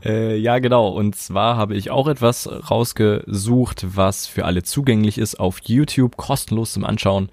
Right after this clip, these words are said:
Ähm, und zwar den YouTube, YouTube-Kanal Simplicissimus. Dem einen oder anderen, äh, scheint das vielleicht ein Begriff zu sein. Das ist ein YouTube-Kanal, den betreiben zwei Jungs,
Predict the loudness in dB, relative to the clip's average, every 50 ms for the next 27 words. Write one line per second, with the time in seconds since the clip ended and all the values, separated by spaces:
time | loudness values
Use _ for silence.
0 | -12 -20 -20 -20 -20 -20 -10 _ 0 2 2 2 2 2 0 -2 -2 0 0 2
1 | 2 2 2 2 2 0 0 0 -2 -4 -6 -6 -2 0 0 0 -2 -6 -4 -2
2 | 0 0 2 2 2 0 0 -2 -2 0 2 0 0 0 -2 -4 -4 -2 -2 -2
3 | 0 2 2 2 2 2 0 -2 -2 -6 -10 -14 -18 -20 -20 -20 -20 -20 _ _
4 | 0 2 2 4 4 4 4 2 2 2 2 2 2 0 0 0 0 2 2 2
5 | 2 2 0 -2 -4 -4 -2 -2 -2 -2 -2 -4 -6 -4 -4 -6 -6 -6 -6 -2
6 | 0 0 0 0 -2 -4 -4 -6 -2 0 0 0 0 -2 -2 -2 0 2 2 2
7 | 2 2 2 0 2 0 0 -2 -2 -6 -4 0 0 2 2 2 0 -2 -2 -2
8 | 0 2 2 4 4 2 2 0 0 -4 -10 -14